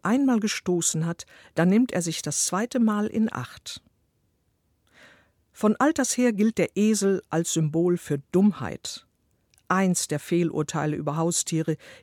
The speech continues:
die sich beim Menschen offenbar unumstößlich festgesetzt haben. Vor allem seine Geduld und seine Gutmütigkeit werden dem Esel als Dummheit ausgelegt. „Einen geduldigen Esel kann voll oppacken.“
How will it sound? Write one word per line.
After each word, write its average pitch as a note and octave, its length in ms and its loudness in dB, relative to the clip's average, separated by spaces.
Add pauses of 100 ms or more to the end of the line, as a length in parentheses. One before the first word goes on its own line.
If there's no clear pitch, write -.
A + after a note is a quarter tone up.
die F#3+ 60 4
sich F3+ 200 0
beim E3+ 180 4
Menschen F#3+ 360 2
offenbar E3 560 -2
unumstößlich F3 880 0
festgesetzt - 640 -6
haben. - 240 -8 (800)
Vor - 200 0
allem G#3+ 220 6
seine F3+ 280 2
Geduld G3+ 720 2
und D3+ 160 -6
seine D3+ 240 0
Gutmütigkeit D3+ 1000 -2 (240)
werden F#3 320 2
dem D#3 160 -2
Esel F3+ 340 0
als D3+ 280 -4
Dummheit E3+ 640 0
ausgelegt. - 840 -8 (840)
„Einen B3+ 200 6
geduldigen A#3+ 640 4
Esel F#3 580 4
kann D#3+ 240 2
voll F3 340 2
oppacken.“ C#3 540 -6